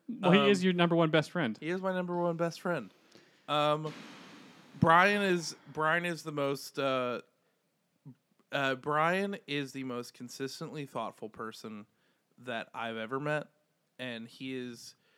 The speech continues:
Speaker 2: wildly very con-, he's, he's ex-, he exudes consideration.
Speaker 1: Oh, wow.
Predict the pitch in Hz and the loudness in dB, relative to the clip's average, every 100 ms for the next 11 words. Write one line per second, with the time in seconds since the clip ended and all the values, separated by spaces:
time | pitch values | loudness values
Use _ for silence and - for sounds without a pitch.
0 | _ _ - 127 117 127 135 135 135 127 | _ _ -18 -8 -2 -2 -2 -4 -8 -8
1 | 117 117 - 110 123 131 120 117 127 127 | -8 -10 -14 -20 -16 -14 -14 -16 -14 -14
2 | 113 117 - - - 156 156 151 143 135 | -14 -14 -12 -12 -12 -10 -10 -10 -12 -8
3 | 147 160 170 151 - 147 131 139 123 143 | -6 -6 -6 -10 -10 -10 -8 -8 -6 -4
4 | 131 127 135 180 185 - - 233 214 | -4 -6 -6 -8 -8 -12 -8 -6 -6